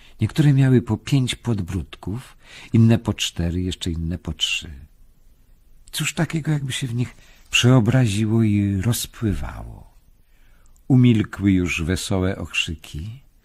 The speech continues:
Zebrani znów zasiedli do kart i podjęli przerwaną grę,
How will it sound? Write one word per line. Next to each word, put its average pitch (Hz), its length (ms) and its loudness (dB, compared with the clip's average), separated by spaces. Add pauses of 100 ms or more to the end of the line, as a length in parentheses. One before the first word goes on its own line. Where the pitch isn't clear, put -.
(400)
Zebrani 110 560 4
znów 95 320 4
zasiedli 92 560 -2
do 92 140 -4
kart - 520 -2 (320)
i 160 80 0
podjęli 101 540 4
przerwaną 85 680 -4
grę, 73 420 -2